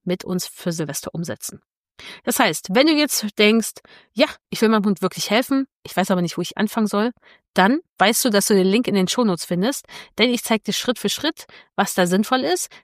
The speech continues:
Denk dran, bis Dienstag, den vierten elften, über die Warteliste gibt's noch den Early Bird Preis. Und ja, wenn du dabei bist, freue ich mich sehr auf dich. Und wenn du jetzt denkst, „Oh ja, ich kenne da einen Menschen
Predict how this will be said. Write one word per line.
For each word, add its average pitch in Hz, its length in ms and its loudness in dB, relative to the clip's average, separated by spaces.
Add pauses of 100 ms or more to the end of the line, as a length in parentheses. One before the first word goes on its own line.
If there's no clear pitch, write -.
(120)
Denk 233 180 2
dran, 285 260 2
bis - 180 0
Dienstag, 240 360 0
den 202 120 0
vierten - 260 -2
elften, 190 480 -2
über 185 160 -2
die 180 120 0
Warteliste 190 520 0
gibt's 175 180 -6
noch 180 100 -2
den 180 160 -4
Early 170 240 -2
Bird 185 260 -2
Preis. 180 400 -6 (500)
Und 190 160 0
ja, 311 140 6
wenn 190 100 2
du 180 80 0
dabei 160 280 0
bist, 214 220 -4
freue - 160 -2
ich 214 120 -4
mich 254 120 -2
sehr 269 180 2
auf - 120 -4
dich. - 240 -12 (280)
Und 190 80 -6
wenn 226 100 0
du 262 60 0
jetzt 269 280 -2
denkst, 247 340 -2
„Oh 370 220 0
ja, 196 180 2 (280)
ich - 180 -10
kenne 285 180 -2
da 214 200 4
einen 196 200 0
Menschen 262 480 -2